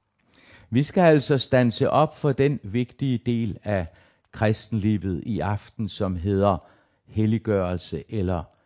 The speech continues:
kærliggørelse, inden vi vil ganske kort bede igen. Herre,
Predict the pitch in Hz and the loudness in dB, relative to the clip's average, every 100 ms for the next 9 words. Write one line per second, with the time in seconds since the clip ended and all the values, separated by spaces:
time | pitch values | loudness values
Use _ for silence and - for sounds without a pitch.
0 | _ _ - 92 87 101 98 - _ _ | _ _ -12 -6 -2 -2 -4 -8 _ _
1 | _ 87 82 85 - 85 _ _ _ - | _ -10 -10 -16 -16 -18 _ _ _ -6
2 | 110 120 98 98 107 110 - 107 - 90 | -2 -2 -4 -4 -2 -2 -4 -14 -10 -8
3 | 87 - - 87 90 85 80 80 _ _ | -8 -8 -8 -4 -4 -6 -10 -12 _ _
4 | _ _ _ _ _ _ _ _ _ _ | _ _ _ _ _ _ _ _ _ _
5 | _ _ _ _ _ _ - 101 110 | _ _ _ _ _ _ -2 4 6